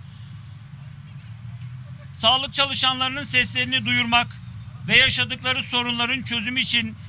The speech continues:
yetkilileri harekete geçirmek amacıyla burada toplanmış bulunuyoruz. Sadece Ankara'dan sesimizi yükseltmiyoruz. Ülkemizin dört bir yanında tüm teşkilatımızla aynı anda haykırışta bulunuyoruz.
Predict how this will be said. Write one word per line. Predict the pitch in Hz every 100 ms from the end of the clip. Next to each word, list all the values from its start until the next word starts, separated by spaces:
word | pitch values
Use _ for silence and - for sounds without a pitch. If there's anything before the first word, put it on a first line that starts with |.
| - -
yetkilileri | - 220 - 247 240 247 247
harekete | 240 240 240 247 262
geçirmek | 220 240 240 240 254
amacıyla | 233 240 208 247 233 247 247 - - - -
burada | 254 262 262
toplanmış | 247 247 240 247 247 175
bulunuyoruz. | 208 185 170 143 127 - - - - - - - -
Sadece | - 254 294 262 220
Ankara'dan | 254 262 254 247 254
sesimizi | 247 233 226 247 240
yükseltmiyoruz. | 254 208 269 254 - 220 180 139 - - - - - - -
Ülkemizin | 208 226 247 240 220 254 254
dört | 240 277 -
bir | 247
yanında | 226 226 220 214 220 262 - - - -
tüm | - 277 269
teşkilatımızla | 233 240 - - 247 247 - 247 262 220 233 233 -
aynı | 226 277 277 247
anda | 233 226 254 208
haykırışta | 233 - 233 220 233 202
bulunuyoruz. | 190 170 147 123